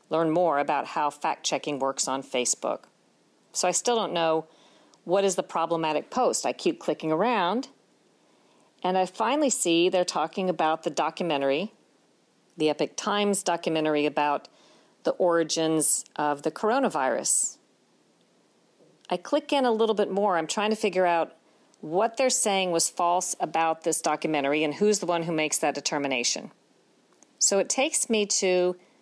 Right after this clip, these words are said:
Science Feedback Fact Check, it says. And the next notice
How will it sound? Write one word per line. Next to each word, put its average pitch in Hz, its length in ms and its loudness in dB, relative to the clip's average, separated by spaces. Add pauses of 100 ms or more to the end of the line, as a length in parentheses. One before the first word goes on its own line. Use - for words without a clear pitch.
(100)
Science 208 560 0
Feedback 180 640 0
Fact - 460 -4
Check, 151 260 0
it 147 140 -2
says. - 560 0 (1200)
And 185 800 0 (120)
the 170 80 -4
next 226 300 0
notice 185 640 2